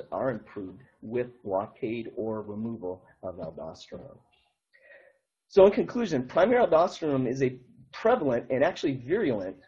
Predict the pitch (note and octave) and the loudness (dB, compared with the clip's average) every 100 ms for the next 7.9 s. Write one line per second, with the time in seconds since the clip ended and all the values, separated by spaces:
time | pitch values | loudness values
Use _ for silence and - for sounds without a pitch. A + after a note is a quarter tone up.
0 | _ - A#2+ D#3+ F3 A3+ - G#3 - - | _ -4 -4 -2 -4 -4 -6 -10 -8 -4
1 | C3+ C3+ B2+ B2+ A2+ A2 G#2 G2+ G#2+ - | -2 -2 -4 -6 -6 -4 -6 -8 -8 -10
2 | A#2+ A2+ A2 - - B2+ _ _ _ _ | -14 -14 -14 -14 -18 -20 _ _ _ _
3 | _ _ _ _ - A3 G#3+ - D3+ - | _ _ _ _ -4 -2 -4 -8 -6 -2
4 | C#3 - F#2 E2+ - - C3+ D3+ C3+ C#3 | -2 -2 -12 -14 -14 -8 -6 -4 -4 -6
5 | - G#2 - D#2+ C2+ - _ _ _ - | -12 -14 -12 -12 -14 -18 _ _ _ -6
6 | A2+ - G2+ - - D3+ D#3 F#3 G3 D#3+ | -6 -6 -14 -14 -4 -2 0 0 -2 -2
7 | C3 B2 - - F2+ - - - | 0 0 -2 -8 -8 -10 -14 -14